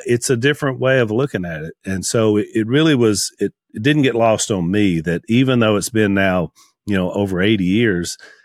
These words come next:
it still has a huge impact on the way we think,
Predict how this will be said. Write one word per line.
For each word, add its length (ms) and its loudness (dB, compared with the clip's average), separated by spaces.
it 160 -4
still 480 0
has 260 0
a 80 0
huge 320 0
impact 540 -4
on 100 -6
the 80 -2
way 220 0
we 100 -2
think, 440 -2